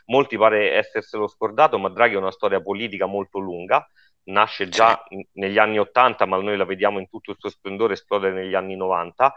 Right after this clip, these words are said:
Speaker 1: Tutti parlano di Prodi per quanto riguarda la svendita dell'I R I, ma il vero burattinaio, o quantomeno un corresponsabile ugualmente responsabile, come no, se non più di Prodi, è esattamente Mario Draghi, che era direttore generale del Tesoro,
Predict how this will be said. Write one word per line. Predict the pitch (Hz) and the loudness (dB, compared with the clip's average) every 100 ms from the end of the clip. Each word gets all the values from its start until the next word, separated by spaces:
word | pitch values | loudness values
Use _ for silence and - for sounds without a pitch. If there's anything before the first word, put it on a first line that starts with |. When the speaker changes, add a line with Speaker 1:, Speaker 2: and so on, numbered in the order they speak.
| - _ _ | -6 _ _
Speaker 1:
Tutti | 127 - 104 | -10 -4 2
parlano | 104 104 101 | 4 4 2
di | 101 | 0
Prodi | 107 120 101 | 4 4 4
per | 98 - | -2 0
quanto | 101 95 98 | 0 0 -4
riguarda | 98 101 101 | 0 2 2
la | 98 | -2
svendita | 98 98 95 98 | -2 -6 0 -2
dell'I | 95 95 120 104 | -2 -6 -4 -4
R | |
I, | 90 - - _ _ | -4 -10 -14 _ _
ma | - 101 | -2 -2
il | 95 | 4
vero | 113 110 | 4 4
burattinaio, | 95 107 107 - 117 151 107 | 2 2 2 2 2 2 2
o | 98 | 2
quantomeno | 107 95 113 120 | 2 2 -4 -4
un | 104 | -4
corresponsabile | - 104 101 - 101 - 123 101 101 101 - | -2 -2 -2 -4 -8 2 0 2 -4 -4 -4
ugualmente | 107 104 101 117 120 113 | 0 2 2 0 -2 -2
responsabile, | 101 - 101 92 - 120 95 92 | -2 -4 -10 -6 2 2 0 -8
come | - 120 107 | -2 -2 -2
no, | 98 104 - | -4 -6 -6
se | - 101 | -10 -8
non | 98 | -6
più | - 104 | -8 -12
di | 101 | -4
Prodi, | 123 110 92 | 0 0 0
è | |
esattamente | - 95 - 104 107 95 | -4 -4 -4 -6 -6 -8
Mario | 98 98 98 | -6 -4 0
Draghi, | 117 92 | -2 -2
che | 87 | -8
era | 92 92 | -8 -8
direttore | 92 95 - 98 | -10 -10 -8 -8
generale | 90 92 98 95 | -8 -8 -4 -4
del | 95 92 | -4 -12
Tesoro, | - 92 87 85 143 | -12 -8 -6 -4 -6